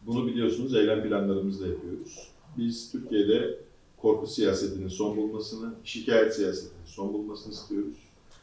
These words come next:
Milletin birikmiş sorunları var. Bu sorunların hepsinin çözülmesi lazım ve çözüm siyasetinden yanayız. Dolayısıyla Türkiye çok önemli bir seçime gidiyor. Bu seçimde tekrar, e, güçlendirilmiş demokrasiyi geri kazanacağız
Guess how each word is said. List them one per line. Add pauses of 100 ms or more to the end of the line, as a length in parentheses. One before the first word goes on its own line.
(200)
Milletin
birikmiş
sorunları
var. (240)
Bu
sorunların
hepsinin
çözülmesi
lazım (580)
ve
çözüm
siyasetinden
yanayız.
Dolayısıyla (200)
Türkiye (560)
çok
önemli
bir
seçime
gidiyor. (460)
Bu
seçimde
tekrar,
e, (360)
güçlendirilmiş
demokrasiyi
geri
kazanacağız